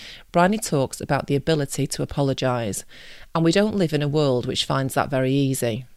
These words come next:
She and Roy are trying to lead by example. She believes that if you get stuff wrong, and you will get stuff wrong, you're a human being. If we recognise and accept it and learn from it, that's all we can do. And often the outcome of that process is better than the way we went into it.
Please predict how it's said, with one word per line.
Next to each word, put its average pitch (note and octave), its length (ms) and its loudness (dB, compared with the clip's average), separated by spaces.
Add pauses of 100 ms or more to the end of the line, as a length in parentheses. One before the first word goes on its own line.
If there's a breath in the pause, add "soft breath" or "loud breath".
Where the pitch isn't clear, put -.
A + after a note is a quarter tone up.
(560 soft breath)
She G3 240 6
and G#3 120 4
Roy C3+ 300 2
are - 40 -2
trying C#3 280 0
to - 140 -6
lead C3 260 2
by C3+ 200 0
example. B2+ 680 -2 (380)
She - 140 6
believes A3+ 440 6
that - 100 -2
if E3+ 80 -2
you F3+ 80 2
get - 200 2
stuff - 260 -2
wrong, C3+ 320 2 (100)
and E3 80 4
you E3+ 120 4
will G#3+ 160 6
get D3 180 2
stuff - 320 -2
wrong, C3 320 0
you're C#3+ 160 0
a D#3 40 6
human D3 340 4
being. C3+ 400 0 (680 loud breath)
If F3+ 80 4
we G3 100 8
recognise F#3+ 640 6
and E3 160 2
accept - 520 2
it C#3 200 4
and D3 120 2
learn E3+ 280 6
from C#3 180 -2
it, B2 180 0
that's - 220 2
all C#3+ 140 4
we C#3+ 80 4
can C3+ 240 0
do. C3+ 300 4 (520 soft breath)
And D#3+ 100 6
often E3 260 4
the E3 100 8
outcome F#3+ 360 4
of F#3 60 2
that - 180 2
process C#3+ 800 4
is D3 140 -2
better C3 500 4
than C#3+ 160 2
the D3 80 4
way C#3 240 6
we C#3 60 4
went C3+ 280 2
into C3 340 0
it. - 180 -4